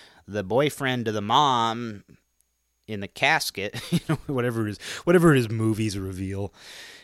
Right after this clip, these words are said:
in plot lines these days. "Oh, I didn't know that it was the mom's boyfriend's brother in the casket at the end," you know. Um, synchronicity is something you can't possibly create or manufacture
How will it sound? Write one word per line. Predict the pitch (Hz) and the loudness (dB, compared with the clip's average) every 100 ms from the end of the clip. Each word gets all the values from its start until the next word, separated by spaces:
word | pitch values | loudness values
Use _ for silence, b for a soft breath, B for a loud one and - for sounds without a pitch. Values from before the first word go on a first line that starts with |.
| - | -10
in | 110 | -8
plot | - 95 95 | -6 -8 -8
lines | 107 101 98 | -6 -6 -4
these | 101 98 | -4 -4
days. | 90 101 95 95 | -4 -4 -4 2
"Oh, | 160 | 6
I | 175 | 8
didn't | 160 185 151 | 6 4 4
know | 151 214 214 | 6 8 8
that | 143 120 | 6 2
it | |
was | 123 110 | 0 -2
the | 123 | 0
mom's | 117 127 151 151 - | 4 4 4 0 -6
boyfriend's | 92 117 135 - 123 113 | -2 -2 -2 -4 -6 -6
brother | 90 95 143 160 110 | -6 -2 0 2 0
in | 101 | -4
the | 98 | -8
casket | - 127 156 - 107 90 - _ _ _ _ _ b b b b - | -2 0 0 -4 -4 -6 -10 _ _ _ _ _ b b b b -10
at | 104 - | -8 -8
the | 87 | -8
end," | 87 95 110 - - | -6 -6 -8 -10 -12
you | 85 82 | -10 -8
know. | 90 85 - - | -10 -12 -16 -6
Um, | 110 101 98 90 - _ _ _ _ _ _ - - | -2 -2 -2 -6 -10 _ _ _ _ _ _ -4 2
synchronicity | 151 139 135 143 127 110 | 4 4 4 4 2 0
is | 98 - _ _ _ - | -4 -12 _ _ _ -6
something | - 143 123 117 | 0 0 0 -4
you | |
can't | - 156 139 - | -4 -4 -4 -4
possibly | - 131 - 120 104 104 | -2 -2 -2 -4 -4 -8
create | - 107 98 110 120 110 | -10 -10 -6 -2 -2 -2
or | 104 | -6
manufacture | 101 104 104 98 - 110 113 - 101 | -4 -4 -4 -6 -4 -4 -4 -6 -8